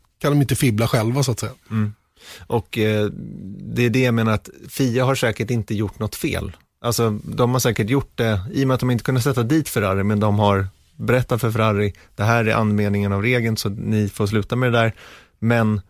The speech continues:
Speaker 2: då har motsatsen varit då att, okej, men då får ni inte berätta vad, för då kommer alla de här protesterna, men de öppnar ju upp för det ändå.
Speaker 1: Mm.
Speaker 2: Jag menar
Speaker 1: Men, men jag fortfarande kan jag inte riktigt, för det är inte lätt att få Ferrari att gå med på sånt här.
Speaker 2: Nej,
Speaker 1: Det
Speaker 2: men det är
Speaker 1: var
Speaker 2: inte
Speaker 1: en
Speaker 2: lätt att få,
Speaker 1: jättekonkurrensfördel.
Speaker 2: att,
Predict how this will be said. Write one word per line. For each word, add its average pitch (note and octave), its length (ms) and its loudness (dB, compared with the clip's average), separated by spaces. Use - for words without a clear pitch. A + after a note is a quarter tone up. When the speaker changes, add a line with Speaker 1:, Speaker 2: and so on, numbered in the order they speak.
Speaker 2:
då A2 240 0
har G#2+ 180 4
motsatsen G#2 800 -2
varit G2 220 -2
då G#2+ 100 -2
att, G2 120 -4
okej, G2+ 160 -2
men G2+ 60 2
då G2 60 0
får G#2+ 140 -2
ni G#2+ 80 2
inte G#2 140 -4
berätta - 480 -2
vad, F#2+ 520 0
för B2 160 2
då A#2+ 220 0
kommer C3 240 2
alla A2 180 2
de G#2+ 80 2
här G2+ 60 2
protesterna, G#2 640 -4
men A#2 120 -4
de A2+ 120 0
öppnar A#2+ 300 -2
ju C3 60 2
upp - 120 -8
för - 160 -4
det - 80 -6
ändå. - 340 -6
Speaker 1:
Mm. G#2+ 300 2
Speaker 2:
Jag G#2+ 100 -2
menar G#2 140 0
Speaker 1:
Men, D3 180 2
men D#3+ 120 4
jag D3+ 160 4
fortfarande F3 540 2
kan F#3 140 0
jag F3 80 2
inte D3 120 -2
riktigt, A#2+ 280 -2
för D3 180 -2
det C3+ 160 0
är C#3+ 80 4
inte C#3 240 2
lätt D3+ 380 0
att A2+ 80 0
få A#2 100 2
Ferrari A#2+ 320 0
att A2 80 -2
gå B2 80 4
med D3 320 2
på A2 100 -2
sånt F#2 180 -2
här. - 220 -6
Speaker 2:
Nej, A2 160 -4
Speaker 1:
Det G#2+ 100 -6
Speaker 2:
men - 0 -
det B2 80 2
är B2+ 140 4
Speaker 1:
var D3 40 4
Speaker 2:
inte D#3+ 100 4
Speaker 1:
en D3 40 4
Speaker 2:
lätt D#3 100 6
att C#3 100 0
få, C#3 60 0
Speaker 1:
jättekonkurrensfördel. C3 1000 0
Speaker 2:
att, - 60 -12